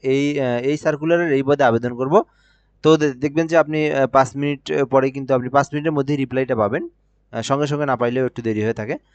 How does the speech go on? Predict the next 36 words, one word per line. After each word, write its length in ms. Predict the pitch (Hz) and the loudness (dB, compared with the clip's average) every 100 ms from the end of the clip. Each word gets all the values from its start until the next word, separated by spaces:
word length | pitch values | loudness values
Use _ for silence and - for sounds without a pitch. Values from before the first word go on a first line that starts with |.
| _ _ - | _ _ 4
তো 140 | 135 | 6
আপনি 440 | 139 131 120 123 | 8 8 4 0
কিন্তু 180 | 143 143 | -6 -4
পাবেন। 300 | 139 135 151 | 0 0 0
এখান 180 | 151 139 | -4 -6
থেকে 140 | 127 | -2
আপনাকে 380 | 127 120 123 117 | -2 -2 -4 -4
একটা 160 | 117 - | -6 -8
ফর্ম 280 | 127 135 151 | -6 -2 2
দেওয়া 160 | 175 | 2
হবে, 140 | 175 135 | 2 0
ওখানে 200 | 131 131 | 0 -2
আপনার 260 | 120 131 | -2 -4
নিজের 280 | 123 117 123 | -4 -6 -4
নাম, 180 | 123 120 | -4 -6
পিতার 220 | 120 123 | -6 -6
নাম, 160 | 123 120 | -4 -2
মাতার 240 | 117 120 | -4 -2
নাম, 200 | 120 120 | -4 -2
জন্ম 240 | 113 120 | -2 -2
তারিখ, 300 | 120 120 117 | -2 -2 -4
আহ, 60 | 120 | -4
আহ, 600 | 110 107 104 - 113 107 - - - | -2 -2 -6 -8 -8 -6 -8 -14 -8
জন্ম 280 | 110 123 123 | -2 -2 0
তারিখ, 300 | 127 127 127 _ - - _ - | 0 0 -4 _ -20 -20 _ -2
তারপরে 360 | 117 113 123 | 0 0 0
হচ্ছে 220 | 123 127 | 0 -2
ধর্ম, 380 | 110 113 123 123 | 0 2 4 2
তারপরে 400 | 120 117 113 123 | 0 0 0 -2
হচ্ছে 220 | 120 - | -2 0
আপনার 320 | 123 123 123 117 | -2 0 -2 -2
এখান 200 | 120 117 | -4 -8
থেকে 220 | 117 117 | -6 -6
এনআইডি 300 | 113 117 117 | -4 -4 -4
কার্ডের 180 | 120 120 | -6 -6
সংখ্যাটা, 520 | 123 117 123 123 | -6 -6 0 2